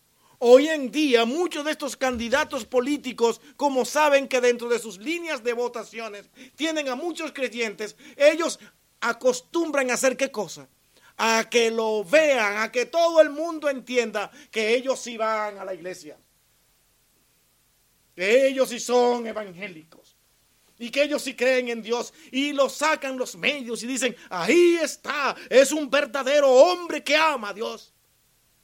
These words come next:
¿Lo es realmente? Tenemos que ver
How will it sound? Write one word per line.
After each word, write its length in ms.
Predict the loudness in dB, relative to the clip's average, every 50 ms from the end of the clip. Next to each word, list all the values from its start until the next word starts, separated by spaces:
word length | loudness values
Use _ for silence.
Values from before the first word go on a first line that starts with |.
| _ _ _ _ _ _ _ _ _ _ _ _ _ _
¿Lo 200 | -20 -20 -20 -20
es 380 | -20 _ _ -20 -20 -20 -20 _
realmente? 640 | -20 -20 -20 -18 -18 -18 -20 -20 -20 -20 _ _ _ _ _ _ _ _ _ _ _ _ _ _ _ _ _ _ _ _ _ _ _ _ _ _ _ _ _ _ _ _ _ _ _ _ _ _ _ -20 _
Tenemos 440 | -20 -20 -20 -20 -20 -20 -20 -20
que 140 | _ -20 -20
ver 420 | -20 _ -20 -20 -20 -20 -20 -20